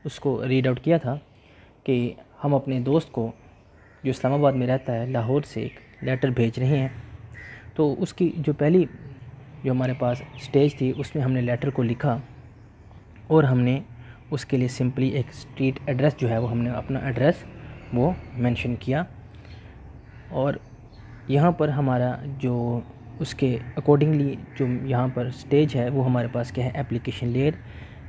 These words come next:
क्योंकि हमने एड्रेस लिखते वक्त जो स्टाफ था, अ, पोस्टल डिपार्टमेंट का, उससे हमारा कोई गर्ज नहीं। हमने just अपना मैसेज लिखा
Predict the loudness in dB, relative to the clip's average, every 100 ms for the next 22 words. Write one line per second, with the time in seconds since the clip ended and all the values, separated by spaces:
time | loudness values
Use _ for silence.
0 | -4 0 4 4 4 -2 -4 -2 2 2
1 | 0 -4 -4 0 2 2 0 -2 0 2
2 | 0 -4 -16 -16 -18 -16 -8 0 4 6
3 | 6 2 -6 -16 -4 4 6 4 2 2
4 | 0 -8 -14 -14 -14 -16 -18 -14 -4 -2
5 | 0 0 0 2 2 2 -6 -16 -16 -14
6 | -2 0 2 0 0 0 0 0 -2 -6
7 | -10 -4 2 4 6 4 2 2 4 4
8 | 4 2 0 -2 -12 -20 -20 -20 -18 -10
9 | 0 2 2 2 2 2 0 0 0 0
10 | 2 0 2 0 -2